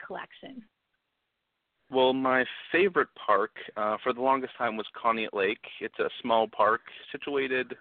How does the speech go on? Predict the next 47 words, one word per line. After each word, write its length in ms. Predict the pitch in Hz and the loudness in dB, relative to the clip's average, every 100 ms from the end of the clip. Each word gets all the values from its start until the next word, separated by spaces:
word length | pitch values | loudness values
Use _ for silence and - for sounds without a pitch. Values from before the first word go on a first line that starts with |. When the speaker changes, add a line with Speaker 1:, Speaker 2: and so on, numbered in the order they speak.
| - - - _ | -20 -20 -20 _
Speaker 2:
just 140 | - - | -4 -2
south 240 | 139 127 127 | 4 4 4
of 120 | 113 107 | -2 -10
Erie, 320 | - 107 107 110 | -4 0 0 -2
Pennsylvania. 760 | 113 107 107 107 110 113 131 - - - _ _ - | -6 -8 -6 -6 -6 -6 -8 -12 -20 -20 _ _ -2
Uh, 180 | 107 107 - | 0 0 2
but 160 | 110 | 2
as 60 | 117 | 2
soon 100 | 175 | 0
as 80 | 170 156 | 2 2
I 40 | |
went 160 | 147 135 | 0 -4
to 60 | - | -6
Knoebels 340 | 127 120 117 113 | -2 -2 -2 -6
a 40 | |
few 160 | - 113 | -6 -2
years 200 | 104 98 | -2 0
back, 240 | 98 95 95 | 2 2 2
it 160 | 101 92 _ _ _ _ _ _ | -2 -4 _ _ _ _ _ _
quickly 400 | - 139 - 123 | -2 -2 0 -4
beat 260 | 107 107 107 | -2 -4 -2
it 120 | 107 | -2
out 260 | 113 104 107 - | 2 2 2 -4
for 180 | 101 98 | -4 -2
my 160 | 98 98 | -2 -4
favorite 360 | 98 98 101 | -4 -4 -6
park. 300 | - 95 98 - - | 0 2 2 -2 -2
So 300 | 98 95 - - - - _ | 0 0 -2 -12 -20 -20 _
I 40 | 120 | 0
would 120 | 127 | 2
definitely 300 | 143 160 156 | 0 -2 -2
say 100 | 151 | -2
that 140 | 131 120 - | -2 -4 -4
Knoebels 380 | 120 123 120 127 - | -2 0 0 -4 -4
is 140 | 110 | -4
my 140 | 131 135 | -4 -4
favorite. 440 | 110 101 101 110 117 - - - | -2 -2 0 0 0 -6 -14 -10
Um, 180 | - - - | -10 -10 -4
like 180 | 120 110 | -2 -2
you 80 | 113 - | -2 -2
said, 140 | 110 | 0
they 80 | 104 | 0
have 160 | 104 101 - - | -2 -6 -6 -2
a 100 | 98 - _ _ - | -2 -4 _ _ -2
fantastic 580 | 139 131 120 110 - - | 2 2 2 0 -2 -4
collection 400 | - 104 - 113 101 | 2 2 2 -4 -2
of 200 | 95 | 0